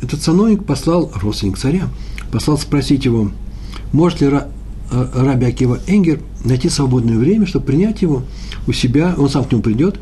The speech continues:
приедет и поговорит к нему, будет задать вопросы, он хочет с ним побеседовать. И раввин просил передать сановнику, вот через того посланца, который пришёл к ним, через слугу,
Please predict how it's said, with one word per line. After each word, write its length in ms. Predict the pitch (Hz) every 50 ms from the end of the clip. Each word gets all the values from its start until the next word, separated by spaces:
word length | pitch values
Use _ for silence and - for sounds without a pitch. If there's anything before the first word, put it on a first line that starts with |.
| - - - - - - -
приедет 420 | - 120 117 131 160 175 165 151 - - - - - - -
и 200 | - 147 156 156
поговорит 480 | 139 - 147 135 127 131 143 185 202 -
к 20 |
нему, 200 | 180 165 151 139
будет 400 | 123 117 113 110 107 117 107 104
задать 240 | 101 101 110 104 -
вопросы, 360 | 104 95 - 165 170 - -
он 60 | 131
хочет 220 | 127 - 214 202 -
с 20 |
ним 100 | 160 147
побеседовать. 500 | - 135 123 113 - - 101 98 92 - - - - - - - - -
И 60 | 127
раввин 400 | 127 131 143 160 233 254 233 214 - - - - - - - - - - - - - - - - - - - -
просил 240 | 143 135 - 202
передать 560 | 190 - 156 135 131 117 117 117 - - - - - - - - - -
сановнику, 680 | - - 160 151 135 110 104 110 127 127 - 240 262 254 - - - - - - - - - -
вот 180 | 156 127 127 127
через 220 | - - 131 127
того 180 | - 139 135 131
посланца, 460 | 123 123 123 139 127 120 - - -
который 300 | - 127 120 127 120 110
пришёл 240 | 113 117 - 190 196
к 60 | -
ним, 80 | -
через 200 | - - 110 104
слугу, 360 | - 135 131 147 185 196 131